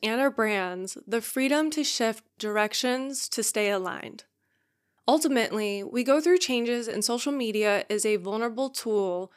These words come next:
for personal growth. However, it's important to realize that evolving involves a lot of introspection and development. It's a process that demands time,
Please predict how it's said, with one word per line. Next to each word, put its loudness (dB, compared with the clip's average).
for -4
personal -4
growth. -8
However, 4
it's 0
important 2
to 8
realize 4
that 0
evolving 0
involves 0
a -2
lot 2
of -2
introspection -2
and -2
development. -8
It's 2
a 4
process 4
that 0
demands 2
time, -2